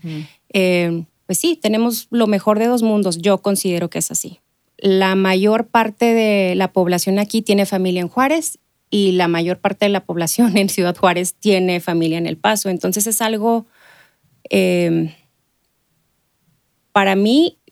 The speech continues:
Speaker 2: que no, no se compara con otros lugares. Una frontera es, siempre va a haber movimiento, siempre va a haber migración, siempre va a haber,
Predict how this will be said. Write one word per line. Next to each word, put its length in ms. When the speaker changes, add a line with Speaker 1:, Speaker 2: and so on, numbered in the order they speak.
Speaker 2:
que 460
no, 460
no 280
se 140
compara 420
con 140
otros 240
lugares. 560
Una 240
frontera 640
es, 240
siempre 600
va 100
a 20
haber 340
movimiento, 720
siempre 380
va 80
a 40
haber 180
migración, 720
siempre 360
va 100
a 20
haber, 340